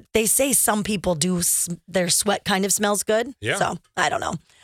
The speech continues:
Speaker 1: Oh, a guy doing the dishes after I've cooked dinner does it for me.
Speaker 2: Yeah.
Speaker 1: Ooh, a man who's a mechanic. His dirty hands get me <laughs> so excited.
Speaker 2: Okay.
Speaker 1: A clean house and my husband fixing things and being handy.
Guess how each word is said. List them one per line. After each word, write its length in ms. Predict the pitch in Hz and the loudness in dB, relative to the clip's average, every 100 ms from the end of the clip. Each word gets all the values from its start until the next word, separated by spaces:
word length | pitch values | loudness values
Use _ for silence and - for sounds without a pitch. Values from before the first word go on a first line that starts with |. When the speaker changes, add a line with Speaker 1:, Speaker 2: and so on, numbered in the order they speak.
| - - | -20 0
Speaker 1:
Oh, 180 | 220 208 | 4 4
a 80 | 175 | 2
guy 380 | 143 196 220 | 2 4 4
doing 340 | 226 170 226 226 | 2 2 2 2
the 100 | 170 | 0
dishes 720 | 139 - 196 - 226 240 - | 0 0 2 2 2 2 0
after 340 | - 202 - 220 | 0 0 2 2
I've 240 | 180 156 | 2 -2
cooked 420 | - 220 214 - 175 | -2 -2 -2 -4 0
dinner 480 | 233 262 202 196 - _ - | 2 2 2 0 -6 _ -8
does 280 | 170 202 190 | 0 2 2
it 100 | 185 | 0
for 120 | 196 180 | 0 2
me. 420 | 185 226 185 185 _ _ _ _ _ | 2 2 0 -4 _ _ _ _ _
Speaker 2:
Yeah. 340 | - 85 113 - - | -10 -8 -8 -6 0
Speaker 1:
Ooh, 100 | 233 | 2
a 80 | 185 | 2
man 340 | 180 208 247 | 2 2 2
who's 200 | 240 214 | 2 2
a 60 | 175 | 2
mechanic. 760 | 170 - - 214 220 - - - _ - | -2 -4 -2 0 0 -2 -8 -16 _ -4
His 280 | 180 170 | -2 0
dirty 400 | 165 220 220 226 | 0 2 2 2
hands 400 | 202 220 220 226 | 2 2 2 0
get 160 | - 214 | 0 0
me 100 | 220 | 2
<laughs> 0 | |
so 340 | 254 - - 311 | 2 4 6 6
excited. 800 | 302 320 - 226 233 220 240 - - _ _ _ _ _ - - - | 4 0 2 2 2 2 0 -2 -6 _ _ _ _ _ -4 -2 -2
Speaker 2:
Okay. 280 | - 131 175 - | -4 -8 -2 4
Speaker 1:
A 80 | 277 | 4
clean 320 | - 277 247 | 4 2 4
house 460 | 240 226 302 - - | 4 4 4 0 2
and 140 | 226 | 2
my 120 | 220 | 4
husband 400 | 214 196 175 190 | 4 2 2 0
fixing 500 | 156 254 - - 214 | 2 0 0 0 0
things 540 | 180 180 165 160 180 - | -2 -2 0 -2 -2 -2
and 160 | 175 | -2
being 220 | 165 165 160 | 0 0 0
handy. 560 | 180 175 208 185 - | -2 -2 -2 -4 -8